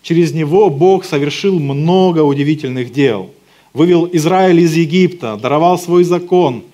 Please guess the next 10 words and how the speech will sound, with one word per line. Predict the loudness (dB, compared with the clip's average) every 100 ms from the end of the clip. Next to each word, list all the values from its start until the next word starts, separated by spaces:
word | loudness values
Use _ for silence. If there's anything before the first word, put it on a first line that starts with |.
| _ _ _
построил | -16 -6 0 2 0
скинию | -4 -8 -4 0 0 0 -2 -8 _ _ _ _ _ _
и | -8
так | -6 -4
далее. | -2 0 0 -2 -6 -16 _ _ _ _ _ -8
Но | -2
во | -2
время | 0 -2 0
ропота | 2 2 0 -2 -2 -2
народа, | -2 0 2 2 0 -4